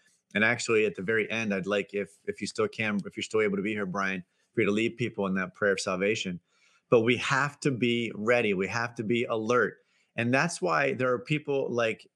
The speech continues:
G J and myself, and then Brian joining us today, and people that are out there that are doing these kinds of, and trying to help us understand what the end times look like and what it could mean with all the things going on. This is your wake-up call.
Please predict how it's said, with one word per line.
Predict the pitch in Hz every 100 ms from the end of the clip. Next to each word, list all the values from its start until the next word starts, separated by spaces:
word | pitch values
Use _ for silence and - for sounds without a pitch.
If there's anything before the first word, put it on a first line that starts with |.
| -
G | 143 139
J | 135
and | 120
myself, | 107 98 - 135 131
and | 113 107
then | 101
Brian | 92 123 123 104
joining | 120 117
us | 110
today, | - 98 113
and | 113 -
people | 135 135
that | 139
are | 117
out | 131 147 135
there | 131
that | 120 113
are | 107
doing | 113 131
these | 127 123
kinds | - 131 120 107
of, | 90 87 _ _ 107
and | 101
trying | 139 139 139 139 139 131
to |
help | 117 127 127
us | 113
understand | 120 113 - 120 117
what | 110
the | 104 -
end | 123 127
times | - 127 117 95
look | 120 117
like | 120 107 - _ _ _ 117
and | 113
what | 120 123
it | 120
could | - 143 139 110 92 -
mean | 113 139 127 107 113 - _ -
with | 117 -
all | 120
the | 120
things | 113 123 117
going | - 104
on. | 104 _ _ _ _ _ - - _ _ _ _
This | 120 156 160
is | 180 147
your | 147 139 135
wake-up | 104 101 156 156 170 151 -
call. | - 107 80 -